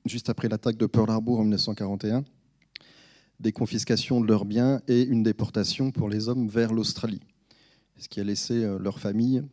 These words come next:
dans une situation relativement difficile. Voilà. Euh, je voudrais préciser, on est sur la fin de l'exposition, mais que l'université accueille également une exposition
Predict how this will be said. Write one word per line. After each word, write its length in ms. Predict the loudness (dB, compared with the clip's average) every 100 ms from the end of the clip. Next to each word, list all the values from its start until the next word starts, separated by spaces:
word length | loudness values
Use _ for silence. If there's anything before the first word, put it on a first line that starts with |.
| _ _ _ -16 -10
dans 160 | -6 -4
une 180 | -4
situation 720 | -4 -6 -6 -6 -6 -8 -10 -12 _ -20 _ _ _ -6
relativement 840 | 0 0 0 -2 0 2 4 2
difficile. 880 | -2 -8 -8 -4 -4 -2 -2 -4 -6 -8 -16 -18 -20 -20 -20 -16
Voilà. 240 | -10 -10 -12 _ _ _ _ _ -20 -18 -20 -20 _ _ _ _ _ -6
Euh, 280 | 0 2 2
je 140 | 2
voudrais 320 | 0 0 0 2
préciser, 760 | 2 0 -2 2 4 6 4 0 -16 -16 -12
on 240 | -6 0
est 80 | 2
sur 220 | 2 0
la 100 | -2
fin 240 | -2 -2 -2
de 60 |
l'exposition, 640 | -2 -4 -4 -4 -4 -2 0
mais 140 | 0
que 140 | 0 0
l'université 1000 | 2 2 2 2 2 2 0 -4 -4 -2
accueille 260 | 2 2
également 340 | 2 2 2 4
une 120 | 2
exposition 680 | 0 -2 -2 -2 -2 -2